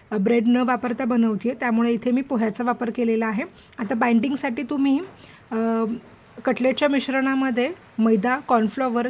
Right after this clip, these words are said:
किंवा ब्रेड देखील अख्खा कुस्करून टाकू शकता. आता इथं सगळे कटलेट मी तयार करून घेतलेले आहेत. आता आपण ते फ्राय करणार आहोत. तर इथं मी न तळता बनवणार आहे. तुम्हाला जर तळायचं असेल तर तुम्ही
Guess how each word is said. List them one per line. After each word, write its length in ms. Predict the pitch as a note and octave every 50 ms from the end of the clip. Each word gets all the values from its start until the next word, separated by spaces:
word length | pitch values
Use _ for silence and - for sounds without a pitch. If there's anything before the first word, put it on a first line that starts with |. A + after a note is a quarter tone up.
| B3 -
किंवा 260 | C#4+ B3+ B3 B3 D4 E4+ - - - - - G#3
ब्रेड 340 | F#3+ G#3 B3 C4 C#4+ B3+ C4
देखील 320 | A3+ C#4 - - D#4+ -
अख्खा 280 | C#4 - - - C4+ D4+ - - - - - - - - -
कुस्करून 400 | - B3+ - - - C4 C4+ D4+
टाकू 260 | D#4+ C#4 A#3+ - A#3+
शकता. 380 | A#3 - B3 - - - B3+ D#4+ G4+ - - - - - - - - - -
आता 140 | A3+ G#3 C4
इथं 160 | C4+ - C#4
सगळे 260 | - - B3 B3 C4+
कटलेट 460 | C4 C#4+ C4+ - B3+ B3+ C4+ B3+ -
मी 100 | B3 C#4 C4 -
तयार 200 | C4+ A3+ A3 A3+
करून 260 | A3 B3+ B3 B3 C4
घेतलेले 280 | C4+ C#4 - - A3+ B3
आहेत. 100 | C4 B3+
आता 180 | B3 G3 B3 A#3
आपण 220 | A3+ - A#3+ A#3 A3+
ते 60 | C#4
फ्राय 360 | D4 - - - B3 G#3+ A3 A3
करणार 340 | - C4 B3 A#3 A#3 A3+
आहोत. 220 | A3 G#3+ G3 A#3+ D#4 - - - - - - - -
तर 60 | B3
इथं 180 | B3+ A#3 C#4+ D4
मी 140 | D4 D#4+
न 180 | D#4 C#4+ C4 C4+ C4+ C#4+ C#4+ E4
तळता 320 | D4+ C#4+ C#4 C#4 D4+ C#4
बनवणार 460 | C#4 C4 A#3+ A#3+ A#3 A3+ A3+ A3+ A3
आहे. 220 | B3 B3 G3 A#3 C#4+ -
तुम्हाला 280 | C#4 A#3 A#3+ A#3+ A#3 A#3+
जर 140 | G#3 B3+ C4 - -
तळायचं 420 | C4+ B3 B3+ C4 C#4 C#4 - D#4
असेल 260 | B3 - C4 C4 A#3
तर 120 | A#3 - -
तुम्ही 160 | A#3 C4